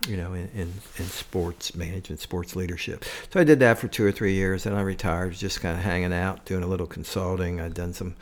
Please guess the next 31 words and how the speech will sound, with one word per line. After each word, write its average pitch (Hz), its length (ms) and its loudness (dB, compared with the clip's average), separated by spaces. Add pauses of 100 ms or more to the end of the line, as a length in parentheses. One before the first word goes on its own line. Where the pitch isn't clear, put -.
(420)
gone 98 180 4
out 98 180 2
to - 60 -8
Gonzaga, 95 560 0
did 90 160 -4
a 90 60 -2
little 95 140 -2
bit 95 120 -4
of 90 60 -4
stuff 92 280 0
for 87 120 -6
them, 92 500 -2
Western 90 380 -4
Kentucky, 87 920 -4 (580)
George 113 360 0
Mason, 92 1120 0 (160)
you 123 100 0
know, 92 240 0
some 90 180 -6
other 87 180 -4
places. 87 640 -4
And, 95 200 -8 (360)
and, 95 440 -2
um, 92 300 -6 (600)
East 123 260 2
Tennessee 101 380 2
State 123 460 4
had 98 160 4
a 95 60 0
new 95 200 0
president, 104 640 2